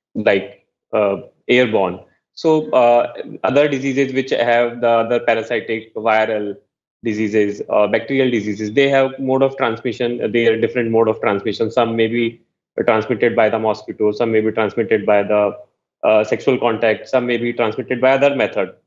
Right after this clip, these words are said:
So, uh, there is a no single recipe, but definitely there are universal precautions which we, which one doctor have, as whether it is a healthcare worker, whether it is a non-healthcare worker, whether it is a frontline health worker,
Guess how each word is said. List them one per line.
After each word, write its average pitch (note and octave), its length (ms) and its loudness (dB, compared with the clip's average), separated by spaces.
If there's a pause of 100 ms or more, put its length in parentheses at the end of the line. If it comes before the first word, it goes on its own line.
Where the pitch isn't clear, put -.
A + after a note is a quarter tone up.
(280)
So, F3+ 340 0
uh, C3 180 4
there C#3+ 120 0
is D3 100 -2
a D#3+ 40 0
no D#3 140 2
single C#3 320 0
recipe, A#2+ 400 -2
but D#3+ 180 0
definitely E3+ 480 0
there D#3+ 260 2
are D#3+ 120 4
universal D3 500 -4
precautions C3 640 -2
which C3 240 -6
we, C3+ 160 -6
which C#3 340 -4 (160)
one A#2+ 300 0
doctor A#2+ 280 0
have, A#2 260 2
as G#2+ 300 0
whether A2+ 260 2
it A#2+ 180 -4
is A#2 100 -2
a A2 60 0
healthcare B2+ 420 0
worker, C3+ 400 2
whether G#2+ 240 2
it G#2 100 -4
is G#2 80 -6
a G#2+ 60 -2
non-healthcare B2+ 680 0
worker, B2 380 0
whether A2 220 2
it G#2 200 -2
is G#2+ 80 -4
a A2+ 60 0
frontline C#3 460 0
health A2 200 -2
worker, A2 380 -2